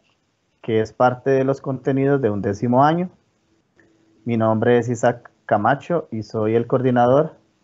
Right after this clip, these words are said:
de biología del Colegio Nacional de Educación a Distancia.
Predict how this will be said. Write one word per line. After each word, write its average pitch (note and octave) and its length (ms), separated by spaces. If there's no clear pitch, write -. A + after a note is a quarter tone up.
de C3 180
biología D3+ 600
del B2 320
Colegio A#2 520
Nacional C#3 520
de A2+ 60
Educación G#2 440
a A#2 100
Distancia. F#2 540